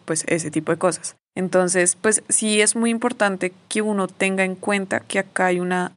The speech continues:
reconceptuación de varios símbolos. Es decir, esta serie busca que el espectador logre acoger y asimilar diferentes elementos, dándoles como un nuevo significado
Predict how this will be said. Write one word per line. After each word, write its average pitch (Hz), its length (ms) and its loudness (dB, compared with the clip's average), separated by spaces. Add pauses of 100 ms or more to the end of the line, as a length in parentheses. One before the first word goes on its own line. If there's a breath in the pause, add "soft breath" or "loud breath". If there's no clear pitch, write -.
reconceptuación 185 1000 -2
de 165 60 -2
varios 165 300 -2
símbolos. - 500 -8 (200)
Es 185 100 -2
decir, 185 260 0
esta 185 240 0
serie 190 400 -2
busca 202 540 -2
que - 100 -8
el 202 80 -4
espectador 185 840 -2 (120)
logre 190 640 0
acoger 180 500 -4
y 175 60 -2
asimilar 190 480 -4
diferentes 175 540 -8
elementos, 165 800 -6
dándoles 185 720 0
como 190 380 -4
un 175 140 -4
nuevo 170 200 -2
significado 180 840 -4